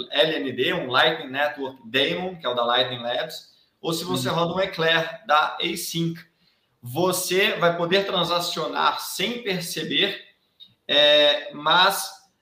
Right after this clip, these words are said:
Speaker 1: essas implementações competem entre si. Deixa eu dar um pausa pra ver esse,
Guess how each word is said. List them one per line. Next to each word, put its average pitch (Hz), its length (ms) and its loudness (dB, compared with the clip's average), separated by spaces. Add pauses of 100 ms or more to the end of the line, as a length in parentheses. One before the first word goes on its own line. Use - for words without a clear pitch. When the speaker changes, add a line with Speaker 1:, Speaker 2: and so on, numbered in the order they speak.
(120)
Speaker 1:
essas 151 400 0
implementações 175 920 -4
competem 202 840 0
entre 190 340 -6
si. - 220 -8
Deixa - 200 -12
eu - 40 -10
dar 87 80 -6
um 165 100 -6
pausa 143 360 -2
pra 131 180 -4
ver 120 140 -6
esse, 123 280 -14